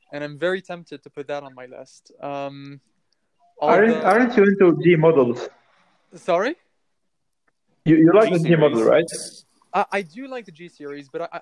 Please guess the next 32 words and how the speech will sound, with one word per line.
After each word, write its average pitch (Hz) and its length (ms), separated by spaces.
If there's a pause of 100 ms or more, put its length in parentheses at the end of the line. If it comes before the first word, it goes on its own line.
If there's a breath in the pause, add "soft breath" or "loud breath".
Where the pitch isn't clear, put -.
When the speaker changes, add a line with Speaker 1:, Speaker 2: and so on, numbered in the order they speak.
(120)
Speaker 1:
I - 40
like 208 240
them 208 120
more 185 400
as, 151 160
like, 156 260
an 151 60
affordable 165 760 (340)
dream 147 320
car. 160 340 (680)
Speaker 3:
Mm. 139 520
Speaker 1:
Like, 131 360
you 226 80
know, 190 100
it's 190 240
the - 80
kind 247 180
of 220 120
car 208 240
that 185 120
I, 165 60 (100)
that 170 100
I 165 160 (140)
hope - 360
to - 160
own 185 320
within 165 480 (120)
a, - 60 (180)
a - 40
few - 240
years. 190 640 (100)
Um, 147 680